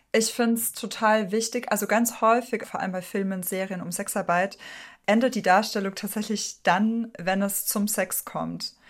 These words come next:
Also es findet einerseits so eine Übersexualisierung statt von SexarbeiterInnen, also so, keine Ahnung,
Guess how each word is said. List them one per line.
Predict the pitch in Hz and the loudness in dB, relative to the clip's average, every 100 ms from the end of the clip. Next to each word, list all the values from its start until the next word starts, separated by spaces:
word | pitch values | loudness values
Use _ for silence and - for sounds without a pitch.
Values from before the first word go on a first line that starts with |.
| - - - - | -20 -20 -20 -2
Also | 196 190 | 0 0
es | - | 0
findet | 233 214 - | 2 2 4
einerseits | 202 254 254 220 - | 4 4 4 2 4
so | 208 | 0
eine | |
Übersexualisierung | - 240 262 254 233 220 202 220 220 196 | 2 2 2 0 -2 -2 -2 -2 -2 -2
statt | - 214 | -2 -2
von | 196 | -2
SexarbeiterInnen, | 180 202 220 208 196 202 196 202 196 | -4 -2 0 2 2 2 0 0 0
also | 180 170 | -2 -4
so, | 165 165 165 | -2 -2 0
keine | 185 175 | 2 2
Ahnung, | 160 175 165 165 170 | 4 2 0 -4 -8